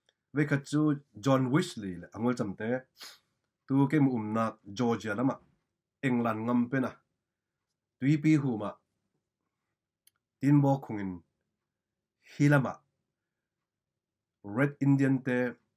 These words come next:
mi hang te lak thu thang pha som tukin. Hoi.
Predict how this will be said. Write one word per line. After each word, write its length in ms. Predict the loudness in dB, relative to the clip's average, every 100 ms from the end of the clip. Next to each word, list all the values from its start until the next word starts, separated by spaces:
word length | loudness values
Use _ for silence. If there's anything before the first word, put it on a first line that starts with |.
| _ _ _ _ -6
mi 80 | -6
hang 160 | -6 -8
te 100 | -10
lak 120 | -10
thu 80 | -10 -8
thang 140 | -8 -8
pha 100 | -14
som 260 | -14 -14 -16 -18
tukin. 220 | -20 _ _ _ _ _ _ _ _ _ _ _ _ _ _
Hoi. 340 | -16 -12 -10